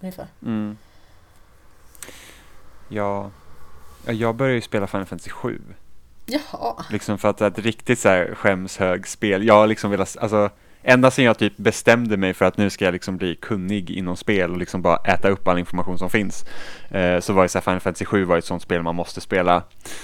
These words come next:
Speaker 2: Och nu så här typ femton år senare <laughs> så, så har jag börjat på det. Eh, jag, för jag skulle gärna vilja liksom spela originalet innan remaken kommer.
Speaker 1: Ja,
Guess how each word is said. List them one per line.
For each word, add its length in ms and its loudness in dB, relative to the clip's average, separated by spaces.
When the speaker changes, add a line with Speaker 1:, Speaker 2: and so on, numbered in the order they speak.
Speaker 2:
Och 680 0
nu 280 -4
så 120 -4
här 60 0
typ 200 -4
femton 400 -4
år 60 -2
senare 460 -2
<laughs> 100 -6
så, 340 -6
så 140 -10
har 100 -2
jag 120 -4
börjat 320 -2
på 80 -2
det. 200 -2
Eh, 680 -6
jag, 180 0
för 80 8
jag 120 12
skulle 140 8
gärna 120 10
vilja 140 8
liksom 220 0
spela 200 4
originalet 500 2
innan 300 -4
remaken 340 -8
kommer. 260 -14
Speaker 1:
Ja, 280 -6